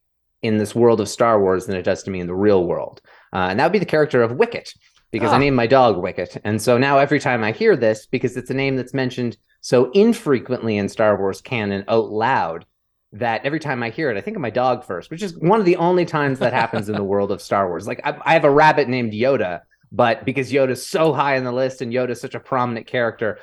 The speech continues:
Speaker 1: I'm able to dissociate the two, whereas Wicket always confuses me. But Wicket is such a lovable character, and the moment that he has with Leia in Return of the Jedi, where you really see why Leia is the leader of the rebellion, and you have the Empire just completely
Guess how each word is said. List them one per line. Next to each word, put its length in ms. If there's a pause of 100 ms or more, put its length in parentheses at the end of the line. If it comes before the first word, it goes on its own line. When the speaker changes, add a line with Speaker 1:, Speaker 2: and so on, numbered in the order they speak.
(120)
Speaker 1:
I'm 140
able 180
to 100
dissociate 560
the 60
two, 340 (160)
whereas 200
Wicket 260
always 220
confuses 580
me. 180 (400)
But 320 (120)
Wicket 360
is 180
such 200
a 100
lovable 640
character, 800
and 280
the 60
moment 380
that 80
he 100
has 400
with 160
Leia 420
in 140
Return 320
of 80
the 80
Jedi, 540 (280)
where 480
you 180
really 420
see 640
why 500
Leia 420
is 200
the 100
leader 320
of 100
the 80
rebellion, 600
and 200
you 80
have 220
the 140
Empire 580
just 320
completely 680